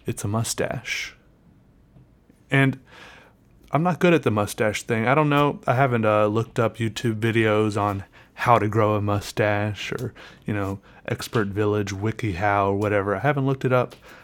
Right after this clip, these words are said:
I'm just, I'm just learning as I go, kinda like how I enjoy doing things in general. Uh, but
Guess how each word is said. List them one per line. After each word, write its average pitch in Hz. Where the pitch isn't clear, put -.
I'm 104
just, -
I'm 120
just 113
learning 113
as 107
I 104
go, 104
kinda 131
like 127
how 110
I 101
enjoy 104
doing 101
things 101
in 95
general. 101
Uh, 101
but 104